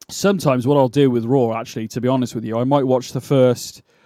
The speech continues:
forty-five minutes to an hour, or at least the first hour of Raw, and then I might watch the rest the next day. And then so I almost, like, break it down into segments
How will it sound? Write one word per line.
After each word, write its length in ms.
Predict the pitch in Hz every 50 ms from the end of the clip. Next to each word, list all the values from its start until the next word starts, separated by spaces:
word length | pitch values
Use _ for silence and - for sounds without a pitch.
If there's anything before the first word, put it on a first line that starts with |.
| _ _ _
forty-five 520 | - - 147 147 139 139 127 156 143 135
minutes 260 | 143 139 143 135 127 -
to 140 | - 147 131
an 60 | 131
hour, 220 | 139 143 147 151
or 80 | 143 127
at 80 | 127 139
least 160 | 135 - -
the 80 | 131
first 320 | - 147 131 127 120 - 143
hour 280 | 131 127 131 131 131
of 140 | 131 120 120
Raw, 260 | 127 131 131 131 139 131 _ _ _ _ _ _ _ -
and 100 | 127 131
then 140 | 139 139 135
I 100 | 135 135
might 200 | 131 135 127 101
watch 280 | 127 123 120 110 - -
the 80 | 131
rest 240 | 123 127 123 - -
the 80 | - 131
next 240 | 127 120 110 -
day. 380 | - 139 127 135 143 143 135 - - -
And 160 | 123 131 127
then 80 | 127
so 140 | 123 - 151
I 80 | 139 139
almost, 320 | 139 151 156 151 139 -
like, 120 | 139 123 -
break 200 | 143 135 127 127
it 60 | 120
down 180 | 135 127 127
into 140 | 127 117 127
segments 600 | - - 147 135 131 135 143 143 127 - - -